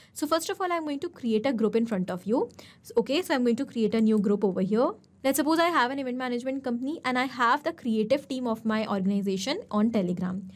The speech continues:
Okay, so I want that whenever I'm going to receive a new file from that group of creative team,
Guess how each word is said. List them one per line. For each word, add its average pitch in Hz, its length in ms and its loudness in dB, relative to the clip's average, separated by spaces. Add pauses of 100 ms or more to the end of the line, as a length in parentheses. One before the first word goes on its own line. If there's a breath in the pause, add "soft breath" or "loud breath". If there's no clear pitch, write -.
(280 loud breath)
Okay, 226 220 2
so 208 180 -4
I 233 120 2
want 262 240 0
that 311 80 0
whenever 269 300 2
I'm 311 100 -2
going 302 140 -6
to 330 40 -2
receive 277 480 2
a 302 80 0
new 277 240 4 (120)
file 220 220 2
from 247 220 -2 (120)
that 220 180 -2
group 202 260 -6
of 214 220 -6
creative 190 400 -6
team, 311 240 -2